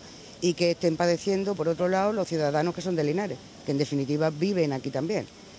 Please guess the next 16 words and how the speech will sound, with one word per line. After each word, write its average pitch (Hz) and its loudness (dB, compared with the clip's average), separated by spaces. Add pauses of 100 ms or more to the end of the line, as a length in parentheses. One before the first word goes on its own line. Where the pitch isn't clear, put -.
(360)
Y 180 4
esa 180 2
es 180 0
una 165 0 (500)
de 185 0
las 175 4
cuestiones 196 2
que 175 2 (140)
posiblemente 190 2
nos 185 2
lleve 202 4 (360)
a 185 2
solicitar 170 2
nuevos 180 4
permisos 220 0
para 156 0